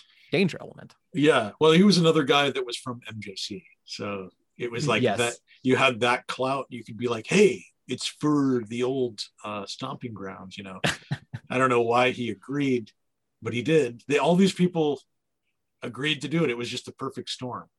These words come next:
Speaker 2: you know. Ted was excited. Ted, and I mean, Ted will tell you now that he's just like, he, he just liked that people were excited about making something, you know, and, and I think that that's why he,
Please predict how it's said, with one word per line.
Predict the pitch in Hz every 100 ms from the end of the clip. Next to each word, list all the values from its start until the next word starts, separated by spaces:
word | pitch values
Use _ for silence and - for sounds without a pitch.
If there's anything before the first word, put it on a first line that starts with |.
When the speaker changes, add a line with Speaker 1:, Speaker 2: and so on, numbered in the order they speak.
| _
Speaker 2:
you | 95
know. | 90 104 _ _ _
Ted | - 170
was | 196 175
excited. | 110 - 143 151 113 -
Ted, | 143 147 - - -
and | 156
I |
mean, | 156 135
Ted | 175 175
will | 151
tell | - 147
you | 139 120
now | 139 143 110
that | 107
he's | 107
just | 101 - -
like, | 107 - _ _ _ _ _ _ _ _ _ _ -
he, | - 139 123
he | - 143
just | 123 135 113
liked | 123 131 - -
that | 113
people | 131 117 120
were | 110 107
excited | - - 117 120 110
about | 101 - - - _ -
making | 117 131 95 -
something, | - 87 _ 87 _ _ _ _ _
you | - 95
know, | 92 92
and, | 110 98 95 -
and | 110
I | 113
think | 110 120
that | 110 -
that's | 107 - -
why | 104 101 107
he, | - 101 95